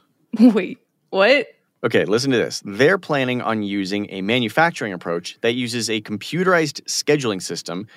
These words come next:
Speaker 2: that creates the concrete with A I-controlled robots instead of a printer. It determines how much material is required per section of the dam,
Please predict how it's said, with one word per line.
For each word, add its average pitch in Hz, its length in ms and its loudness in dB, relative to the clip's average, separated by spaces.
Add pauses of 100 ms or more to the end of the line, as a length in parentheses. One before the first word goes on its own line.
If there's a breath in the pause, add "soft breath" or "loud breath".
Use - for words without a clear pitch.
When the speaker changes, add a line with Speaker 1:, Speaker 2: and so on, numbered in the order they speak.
(300 soft breath)
Speaker 2:
that 120 140 0
creates 131 340 -2
the 160 100 -4
concrete 107 560 -2
with 104 200 -2 (120)
A 127 140 4
I-controlled 143 580 0
robots 107 500 0 (100)
instead 110 520 -2
of 98 100 -2
a 87 60 -6
printer. - 460 -6 (260)
It 131 140 -2
determines 147 540 -2
how 143 240 -2
much 165 200 -6
material 127 460 2
is 98 120 -4
required 90 580 -2
per 113 180 0
section 131 380 -2
of 139 120 -6
the 147 80 -8
dam, 123 340 -6